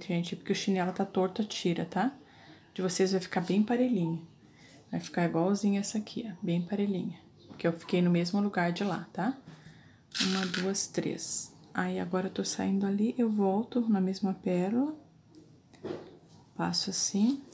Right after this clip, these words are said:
Ó, ficou um biquinho. E agora eu continuo, passo por duas pérolas. Vou fazer esse processo até o final. E depois a gente vai dar um nó.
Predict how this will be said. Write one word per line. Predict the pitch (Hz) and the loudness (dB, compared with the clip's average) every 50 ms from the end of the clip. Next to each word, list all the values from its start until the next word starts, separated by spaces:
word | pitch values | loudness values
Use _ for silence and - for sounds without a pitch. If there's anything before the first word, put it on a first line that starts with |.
| - - - - - - - - - - - - | -18 -18 -18 -18 -20 -20 -20 -20 -20 -16 -2 2
Ó, | 196 180 175 175 - - - - - | 2 4 2 2 -4 -14 -20 -20 -20
ficou | - - - 190 190 | -16 -2 0 0 0
um | |
biquinho. | 185 202 208 - - - 190 196 - - - - - - - - - - - - | 2 -2 -4 -4 -4 -4 -4 -4 -4 -10 -20 -20 -18 -14 -14 -14 -14 -16 -8 0
E | 269 269 | 2 2
agora | 262 262 247 254 262 | 4 6 6 6 6
eu | 262 | 6
continuo, | 262 277 285 285 285 - 311 277 233 202 | 6 6 6 6 6 4 6 6 6 6
passo | 202 - - 190 196 208 202 - | 4 2 2 2 2 2 -2 -4
por | - 208 196 | -4 -4 -2
duas | 190 202 202 202 208 - | 0 2 0 0 0 -2
pérolas. | - - 214 208 208 208 220 247 262 277 320 330 - - - - - - - - - - - - - - - - - - - | -4 0 2 2 4 4 2 2 0 0 0 -2 -4 -8 -14 -14 -14 -16 -18 -18 -20 -20 -20 -20 -20 -20 -18 -18 -18 -4 -2
Vou | 214 208 | -2 4
fazer | - 220 208 214 | 6 6 8 8
esse | 214 208 - | 8 6 4
processo | - 220 208 208 - 208 202 - 208 | 2 2 2 2 4 2 2 2 0
até | 208 - - 214 247 | -2 0 2 2 2
o | 262 | 2
final. | - - 254 226 208 180 175 180 220 262 262 - - - - - - - - - - - - - - - - - - - - - - - - - | 2 4 8 8 8 8 6 4 4 2 0 -2 -10 -20 -20 -20 -20 -20 -20 -20 -20 -20 -20 -20 -20 -20 -20 -20 -20 -20 -20 -20 -20 -20 -12 -4
E | 254 233 | -2 4
depois | 226 240 240 240 226 | 4 6 6 6 2
a | 226 | 4
gente | 226 240 220 240 | 4 4 4 6
vai | 226 226 | 4 6
dar | 214 220 220 | 6 6 6
um | 247 | 6
nó. | 269 254 202 175 175 | 6 6 6 4 2